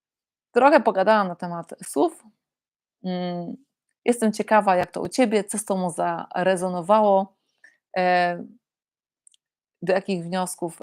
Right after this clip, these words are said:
doszłaś, doszedłeś, co zauważasz. E, podziel się w komentarzu, bo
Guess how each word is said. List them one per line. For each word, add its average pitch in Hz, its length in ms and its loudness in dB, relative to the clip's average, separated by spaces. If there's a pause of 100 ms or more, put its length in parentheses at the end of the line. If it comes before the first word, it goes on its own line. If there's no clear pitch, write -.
(120)
doszłaś, 185 400 -4
doszedłeś, 180 800 -4 (300)
co 180 160 -6
zauważasz. 180 720 0 (400)
E, 170 420 2 (1900)
podziel 190 320 8
się 175 140 -6
w 170 260 -4
komentarzu, 180 600 -4
bo - 320 -10